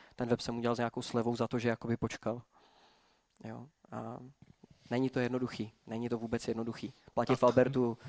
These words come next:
Speaker 1: osm set korunový nákup se sedmi set korunama na účtě a muset ubírat položky,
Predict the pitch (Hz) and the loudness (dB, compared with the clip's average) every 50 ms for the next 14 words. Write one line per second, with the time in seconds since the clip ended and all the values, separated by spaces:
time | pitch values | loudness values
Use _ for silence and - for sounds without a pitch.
0 | - - - - 127 - 123 - 123 - - 127 120 120 123 120 120 120 120 117 | -14 -10 -8 -6 -2 -2 0 0 0 0 0 2 2 4 4 4 4 4 2 0
1 | - - 127 123 - - - - - 120 - - 120 120 120 117 - 123 - - | 0 0 -2 -2 -2 -6 -10 -6 -4 -4 -2 0 0 0 0 -2 -2 -4 -2 -2
2 | 117 117 120 120 123 120 120 117 120 - - - 120 117 117 - 123 - - 127 | -2 0 0 0 0 0 0 -2 -2 -6 -2 0 0 0 0 -2 -4 -4 -2 0
3 | 123 123 120 120 120 - 123 120 117 117 - - 117 113 | 2 4 4 4 2 2 0 0 0 -2 -2 -2 -2 -2